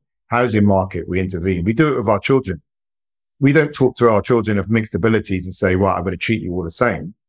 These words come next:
We say to our children, "Hey, I see my child, this child has this skills and abilities and weaknesses. This child has this skills, abilities, and weakness," and we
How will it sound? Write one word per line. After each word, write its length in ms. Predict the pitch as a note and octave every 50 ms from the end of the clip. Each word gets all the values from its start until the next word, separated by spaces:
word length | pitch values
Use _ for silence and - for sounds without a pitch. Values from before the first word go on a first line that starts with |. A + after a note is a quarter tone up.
| _ _ _ _ _ _ -
We 140 | - B2 C3+
say 180 | - C#3 A#2 G#2+
to 160 | - - G#2+
our 60 | G2+
children, 720 | - - G#2 G2+ F2+ F2+ F#2+ F#2+ F#2 F#2 F2+ F2+ F2 - _ _ _ _ _ -
"Hey, 280 | B2 A#2+ G2+ E2 - _ _ _ _ _ _ _ _ _ - -
I 80 | A2 G#2
see 220 | - - A2 G2
my 180 | G2 A#2 B2 B2+
child, 440 | - - A#2+ A2+ A2 G#2+ G#2 -
this 140 | C#3+ C#3+ C#3
child 320 | - - C3+ B2 A2+ G#2 G#2+
has 180 | G#2+ G#2 G2
this 200 | - G#2+ G#2 -
skills 320 | - - - A2+ G2+ F2 F#2+
and 60 | F#2
abilities 600 | F2 F#2+ F#2+ G2 G2+ - F2+ E2+ F2+ F#2 F2 F2
and 140 | F#2 F2 F2
weaknesses. 440 | G2 G2+ - F#2+ - - F#2 E2+
This 160 | G2+ C#3 C3+ -
child 260 | - A2+ G#2 G#2 G2+
has 80 | F#2+ G2+
this 100 | A2 -
skills, 240 | - G#2+ G2 E2+ F2
abilities, 260 | G2 F#2+ G2 F#2+ F2
and 60 | F2
weakness," 280 | F#2+ F#2+ F2 F2 - -
and 200 | A2+ A2 G#2+ G#2
we 340 | G#2 G#2+ G#2+ G#2 G#2 G#2+ -